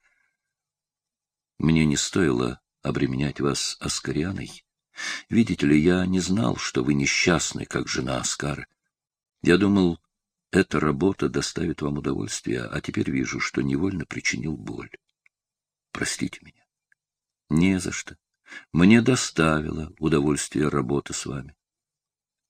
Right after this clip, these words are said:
Артур начал перебирать бумаги на столе. Мой взгляд упал на номер Today. «О, нет», рассмеялась я. Он проследил за моим взглядом. «А, о да, миссис Оскар Уальд дома.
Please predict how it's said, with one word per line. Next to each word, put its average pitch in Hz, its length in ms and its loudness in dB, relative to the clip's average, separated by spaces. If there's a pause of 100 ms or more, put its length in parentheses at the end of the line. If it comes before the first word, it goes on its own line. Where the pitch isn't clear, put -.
(420)
Артур 69 420 2
начал 67 360 0
перебирать 65 520 -2
бумаги 65 360 -2
на 62 140 -2
столе. 69 400 0 (480)
Мой 107 180 12
взгляд 104 420 8
упал 107 300 6
на 101 140 6
номер 98 420 6
Today. 82 480 8 (880)
«О, - 140 6
нет», 85 360 2
рассмеялась - 880 -4 (360)
я. 58 280 -2 (540)
Он 78 160 2
проследил 78 560 2
за 60 140 -4
моим 60 180 -4
взглядом. 53 480 -4 (360)
«А, 117 640 2 (300)
о 92 200 4
да, 71 380 4 (580)
миссис 127 840 8
Оскар 87 640 4
Уальд 78 640 2
дома. 67 520 2